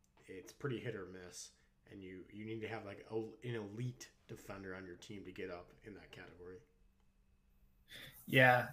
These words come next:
Speaker 2: and, uh, like you said, you know, I was kinda going the strategy of, with the field goal percentage, to do more of a, a big man play. Um, as you can see, Bam Adebayo, <laughs> Sabonis, um, you know, Lauri Markkanen,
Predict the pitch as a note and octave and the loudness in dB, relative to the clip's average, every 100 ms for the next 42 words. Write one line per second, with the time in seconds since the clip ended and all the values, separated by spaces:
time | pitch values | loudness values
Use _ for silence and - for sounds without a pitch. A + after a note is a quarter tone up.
0 | - C3+ C3+ C3 B2+ B2+ C#3 D3 C#3 D3+ | 8 10 10 10 12 12 12 12 12 12
1 | C#3+ C#3 C3+ C3+ C3 C3+ C3+ B2+ D3+ D3+ | 12 12 12 12 12 12 12 10 12 12
2 | D3+ D3+ C3 - C#3+ C#3 C3+ B2+ B2+ A#2+ | 12 12 12 12 12 12 12 10 10 6
3 | - - - - - - _ E3 D#3 C#3+ | 2 -10 -20 -20 -20 -20 _ 10 10 10
4 | - D#3 C#3 C3 C#3+ - C#3 C3+ C3 - | 12 12 12 12 8 12 12 12 12 8
5 | B2 A#2+ B2 A#2+ B2 A#2+ A#2+ A#2 A2+ G#2+ | 6 6 8 8 10 12 12 10 8 8
6 | A2 - - - A2 A2 C3+ C3+ B2+ A#2+ | 4 0 -16 -6 -2 6 8 10 10 8
7 | - B2+ B2+ A#2+ A#2 - - - - A#2 | 8 8 12 10 8 0 -20 -16 -2 4
8 | A#2 A#2 A#2+ A#2+ A#2 A2 C3 B2 A2+ B2 | 6 8 8 8 4 6 6 6 8 10
9 | B2 A#2 A#2 A#2+ A#2+ A#2+ A#2+ F#3 D3 - | 10 10 12 12 12 12 12 12 12 8
10 | - - - D3+ C#3 C3+ C#3 C#3 C#3 - | -8 -8 6 10 12 12 12 12 12 10
11 | - B2+ B2 B2 A#2+ B2 A#2+ - - - | 6 6 8 10 10 8 4 -2 -14 0
12 | B2+ A#2+ C3+ B2+ B2+ B2 B2+ B2 A#2+ A#2+ | 4 10 12 12 12 10 8 6 6 4